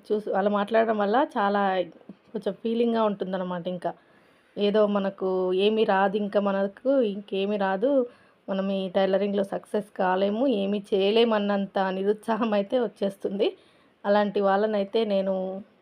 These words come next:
చాలా, చాలామందిని చూశానండి. తెలియని వాళ్ళు ఎవరో వచ్చి మనల్ని ఎంకరేజ్ చేస్తారనమాట. కుట్టడానికి ఇచ్చి, ఆ, "కుట్టివ్వండి పర్వాలేదని" చెప్పేసి ఇస్తారు. కానీ తెలిసిన వాళ్ళు మాత్రం ఇవ్వరు.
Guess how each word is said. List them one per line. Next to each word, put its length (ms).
చాలా, 300
చాలామందిని 680
చూశానండి. 600
తెలియని 360
వాళ్ళు 220
ఎవరో 360
వచ్చి 340
మనల్ని 300
ఎంకరేజ్ 380
చేస్తారనమాట. 720
కుట్టడానికి 520
ఇచ్చి, 280
ఆ, 120
"కుట్టివ్వండి 600
పర్వాలేదని" 640
చెప్పేసి 380
ఇస్తారు. 360
కానీ 320
తెలిసిన 440
వాళ్ళు 260
మాత్రం 460
ఇవ్వరు. 400